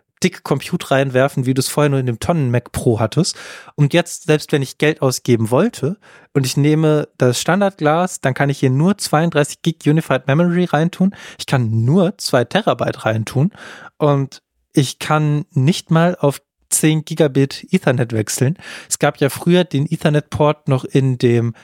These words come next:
Ladekabel. Und jetzt kann ich hier nur Gigabit Ethernet haben. Ich kann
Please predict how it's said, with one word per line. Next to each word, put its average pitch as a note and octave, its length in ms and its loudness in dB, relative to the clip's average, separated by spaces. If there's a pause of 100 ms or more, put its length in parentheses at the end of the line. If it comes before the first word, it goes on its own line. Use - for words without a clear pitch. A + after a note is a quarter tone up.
(120)
Ladekabel. C#3+ 760 0 (720)
Und C3+ 360 0
jetzt - 260 -2
kann F3 120 2
ich F3 100 -2
hier D#3+ 300 2
nur D3 300 2
Gigabit D#3 400 0
Ethernet D#3+ 400 0
haben. A2 200 0
Ich - 120 -12
kann D#3 340 0